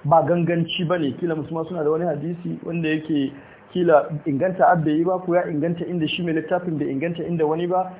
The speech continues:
da dai sauran abubuwa irin wanda Sheikhul Islam Ibn Taymiyyah ya faɗi cikin Raf'ul Malam littafi ne da ya yi wanda yake in ka fahimci wannan littafin za ka fahimci me yasa malamai suke saɓani. Don haka za mu taƙaita ga abin da mai ahalar ya faɗi za mu yi ƙoƙarin mu yi bayani ne.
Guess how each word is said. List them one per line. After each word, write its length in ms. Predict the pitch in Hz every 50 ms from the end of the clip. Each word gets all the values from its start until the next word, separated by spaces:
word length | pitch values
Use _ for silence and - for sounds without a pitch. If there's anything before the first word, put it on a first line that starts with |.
| - - -
da 60 | 175
dai 160 | 160 190 190 190
sauran 220 | 220 208 208 202 -
abubuwa 460 | 202 202 208 202 202 214 214 175 - 175
irin 120 | 175 170
wanda 240 | 170 170 165 160 147
Sheikhul 300 | - - 180 175 170 151
Islam 320 | 147 151 - 170 156 151 165
Ibn 120 | 160 156
Taymiyyah 560 | 147 - 147 143 156 165 170 165 160 156 156 156 - - - - -
ya 100 | 156 160
faɗi 280 | 160 160 190 165 151 135
cikin 200 | - - 170 160 156
Raf'ul 280 | 165 160 - 175 151
Malam 360 | 147 143 139 143 147 135 117 - - - - - - -
littafi 380 | 143 131 - 165 165 165 147
ne 120 | 147 165 156
da 100 | 147 143
ya 120 | 147 156
yi 160 | 180 202 196 196
wanda 280 | 185 175 170 165 156
yake 460 | 151 151 147 151 - 156 147 143 147 - -
in 120 | - 165 165
ka 100 | 170 175
fahimci 320 | 170 170 160 143 - -
wannan 180 | 170 151 156 160
littafin 300 | 160 208 214 190 180 156
za 100 | 165 165
ka 80 | 165 156
fahimci 240 | 151 143 139 - 160
me 80 | 151 156
yasa 160 | 156 160 151
malamai 340 | 139 - 131 135 143 170 180
suke 220 | 180 185 - 160 143 -
saɓani. 400 | 135 117 113 110 117 117 117 113 110 - - - - - - - - -
Don 80 | 156 165
haka 380 | 170 170 - 160 147 - - - - - - -
za 200 | 143 135 175 185
mu 140 | 185 175 151 -
taƙaita 480 | - 180 170 - 175 156 143 - 175 170
ga 80 | 165 -
abin 160 | 135 147 170 180
da 60 | 175
mai 120 | 160 156 156
ahalar 400 | - 160 175 180 165 160 156 165
ya 80 | 175
faɗi 420 | 170 175 - 196 - 170 170 170 151
za 120 | 190 196
mu 100 | 185 180
yi 40 | 180
ƙoƙarin 260 | 175 160 - 180 180 180
mu 60 | 165
yi 80 | 156 160
bayani 400 | 151 151 143 143 147 147 143 131
ne. 180 | 120 120 117